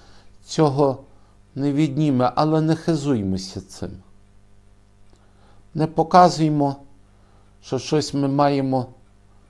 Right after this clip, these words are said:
багатий стіл, багато гостей, пишно накрито, чи ми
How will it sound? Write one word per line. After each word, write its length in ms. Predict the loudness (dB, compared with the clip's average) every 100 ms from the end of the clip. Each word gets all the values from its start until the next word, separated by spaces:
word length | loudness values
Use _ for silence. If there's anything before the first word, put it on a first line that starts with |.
| -20 -20 -20 -20 -20 -20 -16
багатий 580 | -2 2 4 4 0 -6
стіл, 600 | -8 -12 2 2 2 -2 -14 -20 -20 -20 -20 -20
багато 520 | -6 -4 2 0 0 -4
гостей, 800 | -4 -8 -10 0 2 2 -4 -18 -20 -20 -20 -20 -20 -20 -20 -20 -20 -20 -20 -20 -20 -20 _ -20 -20 _ -20 -20 -20 -20 -20 -10
пишно 480 | 2 4 4 0 0
накрито, 800 | 2 -2 -2 0 0 0 -2 -4 -4 -20 -20 -20 -20 -20 _ _ _ -20 -20 -20 -20 -20 -12
чи 180 | -2
ми 300 | 2 2 2